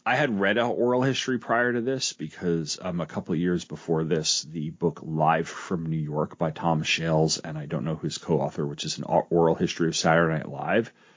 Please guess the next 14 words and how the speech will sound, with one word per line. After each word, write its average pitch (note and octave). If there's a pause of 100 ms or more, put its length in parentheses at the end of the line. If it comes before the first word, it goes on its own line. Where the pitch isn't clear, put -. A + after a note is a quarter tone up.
(180)
had -
been C3
published, D3 (460)
and G2+
that G#2+
was G2
a F2
huge F2+
bestseller. D2+
So F2+
I F#2
was, F#2+ (140)
I A#2
was G#2+